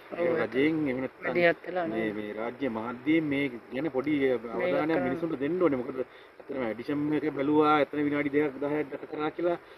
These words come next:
Speaker 2: මේ තියෙන මේ හපුතලේ තියෙන වටිනාකම, අ, කෙනෙකුට පැහැදිලි වෙන්නේ නැහැ.
Speaker 1: නෑ, ඔව්.
Speaker 2: අතන දැන් ඔබතුමාට තේරෙනවා මේ ඌව මිටියාව, එහෙම නැත්නම් මේ ඌව බේසමේ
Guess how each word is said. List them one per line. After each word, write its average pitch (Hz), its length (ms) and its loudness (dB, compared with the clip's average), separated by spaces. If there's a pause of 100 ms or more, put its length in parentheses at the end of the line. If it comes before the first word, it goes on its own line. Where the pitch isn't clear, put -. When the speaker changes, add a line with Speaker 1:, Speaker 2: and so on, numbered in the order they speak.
(140)
Speaker 2:
මේ 139 220 2
තියෙන 170 240 4
මේ 175 120 6
හපුතලේ 160 360 4
තියෙන 180 160 2
වටිනාකම, 185 480 0
අ, 190 100 2 (800)
කෙනෙකුට 180 380 4 (360)
පැහැදිලි 180 380 2
වෙන්නේ 135 220 4
නැහැ. 180 340 0
Speaker 1:
නෑ, 175 220 0
ඔව්. 160 140 0 (200)
Speaker 2:
අතන - 220 -16
දැන් 139 180 -6
ඔබතුමාට 170 480 -6
තේරෙනවා 170 580 -2 (1040)
මේ 147 300 -6 (500)
ඌව 143 220 -8
මිටියාව, 139 460 -4
එහෙම 127 200 -10
නැත්නම් 135 220 -16
මේ 135 100 -10
ඌව 135 220 -12
බේසමේ 139 580 -12